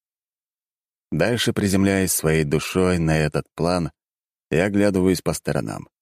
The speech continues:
"Ну ты и псих!" — качаю головой, глядя на дракона. А дело было в том, что он выстроил себе тут целое ледяное царство.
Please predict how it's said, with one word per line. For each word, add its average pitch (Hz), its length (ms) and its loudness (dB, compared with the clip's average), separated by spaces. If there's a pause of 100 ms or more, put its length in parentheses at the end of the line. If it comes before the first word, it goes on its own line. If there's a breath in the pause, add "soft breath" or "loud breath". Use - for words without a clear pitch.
(1400)
"Ну 113 240 4
ты 165 300 4
и 175 40 2
псих!" — - 680 2 (140)
качаю 78 400 0
головой, 76 400 2
глядя 73 320 0
на 69 120 -2
дракона. 67 520 -4 (1000)
А 87 120 2
дело 120 240 2
было 110 260 2
в - 100 -10
том, 104 420 0
что - 220 -2
он 87 200 0
выстроил 95 420 2
себе 87 300 0
тут 87 240 -4
целое 95 360 2
ледяное 95 500 2
царство. 78 680 -4